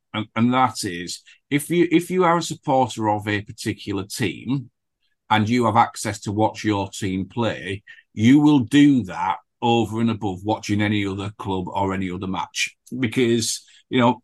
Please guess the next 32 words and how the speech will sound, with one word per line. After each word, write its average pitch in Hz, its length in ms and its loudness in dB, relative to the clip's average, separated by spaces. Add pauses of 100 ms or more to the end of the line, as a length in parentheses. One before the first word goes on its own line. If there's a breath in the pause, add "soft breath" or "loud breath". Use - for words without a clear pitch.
(100)
football, 139 480 4
as, 110 320 -4
as 104 240 -2
you're 110 140 2
learning 110 420 2
through 104 240 0
the 98 60 -4
documentary, 104 880 -4
it's 123 340 -4
very 135 240 2
tribal. 110 600 0 (720)
And, 107 640 4 (140)
you 139 80 -6
know, 110 280 -2
your 120 260 2
team 131 340 2
is 110 120 0
your 110 220 0
team. 110 400 -4
You 113 180 0
don't 131 440 2
tend 110 280 -2
to 110 80 -8
change 101 520 -4
it 117 180 -4
from, 101 580 0
uh, 101 300 -4 (100)
from, 104 360 -4
from 101 220 0
chi-, 107 360 2
from 107 160 -2
childhood 98 960 -6